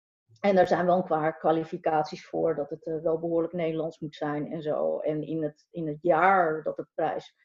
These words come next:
waarover de prijs gaat, dat het boek is uitgegeven. Ehm, nou, dan worden, de longlist wordt bekendgemaakt. Daaruit wordt een shortlist gekozen door een jury. En er is een, eh, publieksstemming. En dat gaat over alle boeken die op de longlist staan.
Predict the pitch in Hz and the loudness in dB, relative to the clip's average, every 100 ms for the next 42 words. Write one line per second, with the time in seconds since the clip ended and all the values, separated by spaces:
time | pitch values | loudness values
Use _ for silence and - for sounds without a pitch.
0 | _ _ 170 160 160 156 165 160 151 - | _ _ -2 0 -2 -6 0 0 0 0
1 | 170 151 151 151 160 151 147 165 214 226 | -2 -2 -4 -10 -12 -14 -6 -2 -2 0
2 | 233 226 226 240 254 _ _ _ _ _ | 0 2 2 -2 -8 _ _ _ _ _
3 | _ - 262 254 247 240 220 196 240 285 | _ 2 6 8 6 4 2 0 2 4
4 | 214 180 180 185 180 185 208 220 196 175 | 4 2 2 2 2 2 4 4 4 2
5 | 185 180 180 208 214 - 190 175 160 - | 0 0 4 4 4 -2 0 0 -2 -6
6 | - 175 196 180 - 170 160 - 170 160 | -8 0 4 4 2 0 0 -4 -4 -4
7 | - 170 - - 226 240 262 269 240 208 | -6 -6 -6 -2 8 8 8 6 2 2
8 | - 202 170 165 - 156 156 151 - 208 | -6 -2 0 0 -2 -4 -4 -6 -4 0
9 | 330 466 - _ _ _ _ _ _ _ | 2 0 -4 _ _ _ _ _ _ _
10 | 254 294 294 262 233 254 - 214 185 - | 6 8 6 6 4 0 -4 -4 -4 -2
11 | 190 190 185 185 190 170 226 - 277 277 | 2 4 2 -2 -8 -6 -10 -2 0 0
12 | 277 - 254 233 196 175 175 190 196 190 | 0 2 2 2 0 -4 -8 -6 -2 -4
13 | - 185 - - 208 214 185 - 254 302 | -4 -6 -6 -2 0 2 0 0 2 2
14 | 214 262 254 196 190 - 190 165 165 151 | 2 -2 -2 -6 -8 -6 -2 -2 -2 -6
15 | 151 - 123 - | -10 -8 -8 -8